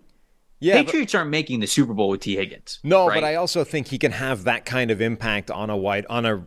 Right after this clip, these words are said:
Speaker 1: on an offense where he becomes your number one. All of a sudden, Juju, Devontae Parker, Mike Gesicki, that suddenly starts to look a lot better when they're just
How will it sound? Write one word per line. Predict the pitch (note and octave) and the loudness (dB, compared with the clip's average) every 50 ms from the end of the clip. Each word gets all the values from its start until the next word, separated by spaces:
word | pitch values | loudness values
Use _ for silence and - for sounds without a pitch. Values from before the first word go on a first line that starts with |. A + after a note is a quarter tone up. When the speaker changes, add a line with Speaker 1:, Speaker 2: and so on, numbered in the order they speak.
| - - | -10 -6
Speaker 1:
on | A#2 B2 B2 | -4 -2 -2
an | A2+ | 0
offense | G2+ G2+ A#2+ A2+ - - E2+ C2 B1+ - - - - - | 0 0 -2 -2 -4 -6 -10 -10 -8 -8 -8 -8 -8 -4
where | G#2+ G#2+ F#2+ F2+ | -4 -2 -2 -2
he | A#2+ B2 | -2 -4
becomes | C3 - - C3 C3 B2+ C#3 | -4 -4 -2 -2 -2 0 0
your | C#3+ C3+ | 0 0
number | C3+ C#3 C#3 C3 B2+ | 0 0 0 0 0
one. | G#2+ G#2+ G#2 G#2 G#2 G2+ G2 F#2+ F#2 - - | 0 0 0 0 -2 -4 -4 -6 -10 -8 -6
All | G#2+ A2+ B2 | -2 -2 -2
of | B2 A#2 | -2 -2
a | A#2 | -2
sudden, | - - C3 A#2 A#2 A2 G#2 G2 | 0 0 0 0 0 -4 -6 -4
Juju, | - A2+ A#2+ A#2+ G#2 F#2 A#2 A#2+ A#2+ A2+ | -2 0 0 0 0 0 0 0 0 0
Devontae | G2 G#2+ F2 A2 A2+ A2 - B2+ A2+ F#2 | -2 -4 -2 -2 -2 -2 -2 -2 -4 -2
Parker, | - A2 A2+ A2 A2+ - - A#2 A2+ | -2 -2 0 0 0 -2 -2 -2 -2
Mike | G#2+ G#2+ A2 A2+ - | -2 -2 -2 -4 -2
Gesicki, | - G#2+ - - A#2 A2 G2+ - A#2 G#2+ G#2 | -4 -6 -4 0 -2 -2 -2 -2 -4 -2 0
that | F#2+ A#2 B2 - - | 0 0 0 0 -2
suddenly | - C#3 B2 A#2 B2 A2 | 0 0 0 0 0 -4
starts | - - A#2+ A2 - | -2 -2 -2 -2 -2
to | A#2 G#2+ | -4 -4
look | G#2+ G#2+ - | -4 -4 -2
a | A#2 | -2
lot | A2 A2+ A2 F#2+ D#2 A#2 | 0 0 0 -2 -2 0
better | A2+ A#2 A#2 A2+ G#2+ G2 | 0 2 2 2 0 -2
when | F2+ G2 G2+ | -4 -6 -4
they're | G#2 G#2+ A2 G#2+ | -2 -2 -2 -2
just | F#2 A2+ A2 F#2+ - - | -2 -2 -4 -4 -4 -6